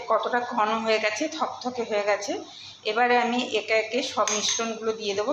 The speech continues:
কিছু ভেজিটেবল দেবো, মানে সবজি দেবো, দিয়ে দেবো আলু। এই সুজির টিফিন রেসিপিটা কিন্তু খুব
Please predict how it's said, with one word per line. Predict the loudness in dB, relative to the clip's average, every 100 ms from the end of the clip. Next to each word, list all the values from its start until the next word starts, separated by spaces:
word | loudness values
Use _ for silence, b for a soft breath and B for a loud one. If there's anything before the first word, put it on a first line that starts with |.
| -4
কিছু | -8 -6 -2
ভেজিটেবল | -2 -2 -4 -4 -4
দেবো, | -4 -2
মানে | -2 -2
সবজি | -4 -6 -6 -6
দেবো, | -4 -4 -6 B B B -6
দিয়ে | -2 0
দেবো | 2 2 2 2
আলু। | 2 -2 -6 -10 -20 -20 -20 -20 -20 -20 -20 -20 -20 -20 -20 -20 -20 -20 -20 -20 -20 -6 2
এই | 2 2
সুজির | 2 0 0 -2 -2
টিফিন | -4 0 2
রেসিপিটা | 2 0 -4 0 2 2 0 -10 -18 -10
কিন্তু | -4 -2 -4 -2
খুব | 2